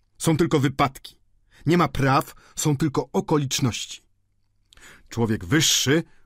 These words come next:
umie korzystać z trafu i okoliczności. Gdyby były zasady i prawa stałe,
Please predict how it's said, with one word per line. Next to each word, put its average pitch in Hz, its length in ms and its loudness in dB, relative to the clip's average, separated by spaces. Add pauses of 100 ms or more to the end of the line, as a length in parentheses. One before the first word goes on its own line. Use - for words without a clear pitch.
(220)
umie 180 300 2
korzystać - 640 -4
z - 180 -4
trafu 135 600 0
i 135 160 -12
okoliczności. - 920 -6 (1200)
Gdyby 107 260 -4
były 190 260 2
zasady 117 560 0
i 92 120 -6
prawa 120 440 -2
stałe, 113 600 0